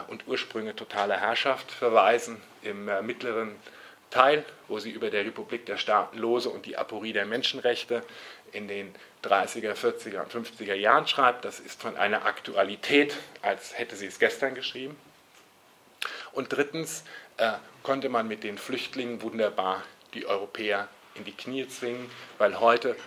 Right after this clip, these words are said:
für Euro-, Europa bereit ist, äh, fast alles zu tun, nur um nicht weitere hunderttausend oder hundertfünfzigtausend oder achtzigtausend Flüchtlinge aufzunehmen. Dass Syrien heute,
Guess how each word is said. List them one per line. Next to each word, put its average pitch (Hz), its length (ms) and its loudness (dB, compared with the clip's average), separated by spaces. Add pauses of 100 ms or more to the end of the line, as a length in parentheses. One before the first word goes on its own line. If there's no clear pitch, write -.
für - 180 0
Euro-, 104 340 0
Europa 120 680 4 (240)
bereit 107 480 4
ist, - 340 -8 (500)
äh, 98 140 4 (680)
fast - 260 2
alles 110 320 4
zu 117 80 -8
tun, 110 380 -8 (220)
nur 131 380 6
um 110 160 -4
nicht - 240 -8
weitere 101 540 4 (300)
hunderttausend 101 760 2
oder 98 160 -2
hundertfünfzigtausend 95 1040 -2
oder 98 200 -2
achtzigtausend 90 680 -6 (100)
Flüchtlinge 90 600 -10 (320)
aufzunehmen. 87 540 -2 (1000)
Dass - 320 6 (100)
Syrien 170 600 4
heute, 127 440 4